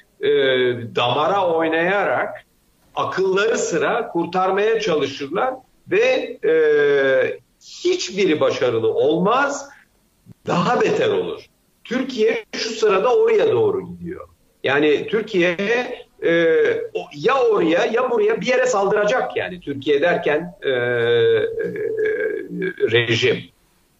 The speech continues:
O yüzden Cumhuriyet Halk Partisi hesabını doğru yapıyor mu? Sorulması gereken soru bu. Yoksa tezkereye hayır demek değil.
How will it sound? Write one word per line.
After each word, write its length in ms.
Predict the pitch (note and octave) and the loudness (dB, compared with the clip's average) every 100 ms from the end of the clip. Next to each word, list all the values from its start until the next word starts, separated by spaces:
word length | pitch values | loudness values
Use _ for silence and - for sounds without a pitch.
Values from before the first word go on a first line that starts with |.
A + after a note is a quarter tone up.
| E3 | 0
O 100 | B3 | 2
yüzden 880 | C#4+ C#4 C4+ E3 D3+ C#3+ G#2+ F2+ - - _ _ | 2 2 0 0 0 0 -2 -4 -12 -20 _ _
Cumhuriyet 600 | A2+ E3+ F3+ F3+ F3+ E3+ | -4 -2 0 2 2 0
Halk 280 | F3 F#3 - | 0 -2 0
Partisi 800 | D3+ C3+ - A#2+ - A#2 G2 F2 - _ - | 0 -2 -4 -10 -4 0 0 -2 -12 _ -6
hesabını 880 | C3 - E3 D#3+ D#3+ E3 F3+ F3 | -4 0 0 0 0 0 0 0
doğru 400 | C3 C#3+ D3+ - D#3+ - D3 - C#3+ | 0 2 2 0 -2 -8 -10 -12 -4
yapıyor 800 | C3+ A#2+ A2 - F3 G3 D#3+ B2 | -2 -2 -4 -2 0 2 2 0
mu? 240 | G2 F2 - _ _ - | -2 -8 -14 _ _ -20
Sorulması 640 | - A#2+ C#3+ D3 D3+ - | -6 0 2 2 0 0
gereken 400 | D3+ D3 D3 D3+ | 2 2 2 0
soru 360 | - C#3 C#3 C#3 | 0 0 0 2
bu. 380 | G3+ C#3 - - _ A#2+ | 2 2 -4 -14 _ -8
Yoksa 280 | A#2+ D3+ | -4 -2
tezkereye 480 | - C3 - C#3+ C#3+ | 0 0 0 2 2
hayır 380 | B2+ C3 C#3 C#3 | 2 2 0 0
demek 280 | C#3 C3+ - | 0 -2 -2
değil. 320 | G3+ F#3 - | -2 -2 -4